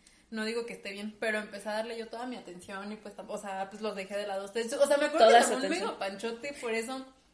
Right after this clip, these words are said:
Speaker 2: Toda la atención.
Speaker 1: Sí, entonces, pues, fue así como de, no, pero ya después como que se supo equilibrar esto y era así como de, a ver, vamos a estar en recreo tú y otro recreo, pues ya, que haga yo lo que quiera.
Speaker 2: No, es
Speaker 1: O
Speaker 2: que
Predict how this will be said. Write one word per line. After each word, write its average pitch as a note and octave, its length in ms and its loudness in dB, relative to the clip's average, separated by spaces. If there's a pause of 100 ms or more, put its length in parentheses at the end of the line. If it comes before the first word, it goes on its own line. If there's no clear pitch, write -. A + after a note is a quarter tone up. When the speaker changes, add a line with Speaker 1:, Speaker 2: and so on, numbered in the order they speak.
(440)
Speaker 2:
Toda B3 460 4
la A3 100 -2
atención. F#3+ 520 -8
Speaker 1:
Sí, A3+ 360 -2
entonces, B3+ 680 -4
pues, G#3 200 -12
fue G#3 120 -6
así A3 160 -8
como A3 280 -10
de, F3 160 -4
no, A3 260 -4
pero C4 140 -2
ya C#4+ 120 2
después F4+ 280 -6
como F#4+ 260 -6
que G#3+ 80 -10
se G3+ 160 -14
supo C4 420 -2
equilibrar F#3+ 540 -8
esto B3 200 -12
y A#3+ 80 -10
era G#3 100 -10
así - 120 -16
como G#3 140 -14
de, F#3+ 100 -12
a F#3 80 -14
ver, F3 160 -10
vamos A#3 240 -12
a - 40 -18
estar A#3+ 180 -12
en A#3 60 -12
recreo B3 260 -14
tú D4+ 300 -10
y D#4 100 -6
otro A#3 160 -12
recreo, G#3+ 400 -12
pues G3 140 -20
ya, - 80 -16 (760)
que A#3+ 100 -4
haga A3+ 180 2
yo A3+ 60 0
lo A#3 140 -8
que A#3+ 100 -16
quiera. G#3+ 380 -8
Speaker 2:
No, C#4+ 180 4
es G4 120 4
Speaker 1:
O - 40 -4
Speaker 2:
que - 20 -8